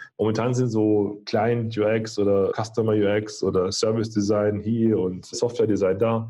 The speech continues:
Das wird sich weiter vermischen, was auch gut ist. Meiner Ansicht nach muss sich das vermischen. Es darf gar nicht mehr so große Trennung zwischen Service-Design und U-X-Design geben, weil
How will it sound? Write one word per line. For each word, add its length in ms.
Das 160
wird 140
sich 160
weiter 420
vermischen, 600
was 140
auch 140
gut 200
ist. 260
Meiner 140
Ansicht 280
nach 140
muss 160
sich 140
das 100
vermischen. 400
Es 140
darf 180
gar 80
nicht 100
mehr 100
so 120
große 340
Trennung 380
zwischen 220
Service-Design 580
und 100
U-X-Design 460
geben, 240
weil 140